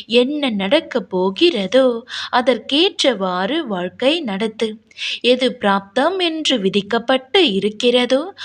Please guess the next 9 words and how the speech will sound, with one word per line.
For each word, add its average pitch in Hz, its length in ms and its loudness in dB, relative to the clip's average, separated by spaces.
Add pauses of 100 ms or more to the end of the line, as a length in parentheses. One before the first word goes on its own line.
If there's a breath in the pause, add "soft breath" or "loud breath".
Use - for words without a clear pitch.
(160 loud breath)
அதை 262 360 -2
அறிந்து 311 560 -2
கொண்டு 190 440 -2
நட. 208 400 -2 (420 loud breath)
எப்பொழுதும் 233 880 2 (220 loud breath)
திருப்தியுடன் 226 840 0
இரு. 220 360 0 (400 loud breath)
கவலைக்கோ 233 720 2 (120)
சஞ்சலத்திற்கோ 220 1080 0